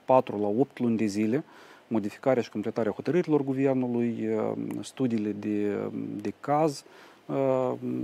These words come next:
dacă acele substanțe într-adevăr creează dependență, care sunt, uh, dozele sau, uh, cantitățile, uh, de la care începe răspunderea penală.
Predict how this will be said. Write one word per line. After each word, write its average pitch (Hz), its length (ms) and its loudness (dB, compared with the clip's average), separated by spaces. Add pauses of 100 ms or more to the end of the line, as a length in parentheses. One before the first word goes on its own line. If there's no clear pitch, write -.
dacă 117 220 0
acele 113 240 -2
substanțe 107 360 -4
într-adevăr 101 380 0
creează 143 380 2
dependență, 127 800 0 (260)
care 120 200 2
sunt, 120 400 -2
uh, 110 400 0 (260)
dozele 156 540 6 (480)
sau, 143 540 2
uh, 131 60 0
cantitățile, 131 1080 2 (320)
uh, 131 60 -6 (640)
de 127 180 -4
la 127 100 4
care 123 180 2
începe 123 320 0
răspunderea 117 760 0
penală. 123 440 2